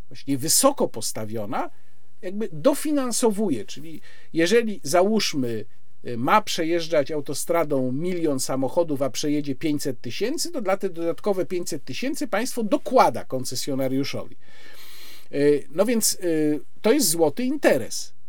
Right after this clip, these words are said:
I teraz, jeżeli państwo będzie chciało przejąć te koncesje, no to będzie je prawdopodobnie musiało wykupić. E, i myślę, że koncesjonariusze tutaj postawią ostre warunki.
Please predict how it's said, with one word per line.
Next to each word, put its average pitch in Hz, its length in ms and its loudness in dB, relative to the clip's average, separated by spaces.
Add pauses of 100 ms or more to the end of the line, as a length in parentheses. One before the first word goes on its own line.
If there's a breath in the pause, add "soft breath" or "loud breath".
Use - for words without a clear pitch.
(200 soft breath)
I 120 80 -4
teraz, 220 520 2
jeżeli 156 440 0
państwo 170 400 -2
będzie 165 400 -2
chciało 160 380 0
przejąć 165 500 -2
te 135 120 -4
koncesje, 120 640 -4
no 170 100 -2
to 185 100 -4
będzie 139 280 -2
je 175 100 0
prawdopodobnie 139 760 -2
musiało 131 420 -2
wykupić. - 680 -4 (640 soft breath)
E, 123 160 -2
i 175 200 -6
myślę, 165 340 0
że 165 120 -2
koncesjonariusze 160 920 0
tutaj 170 280 -2
postawią 147 640 -2
ostre 196 420 2
warunki. 101 520 -6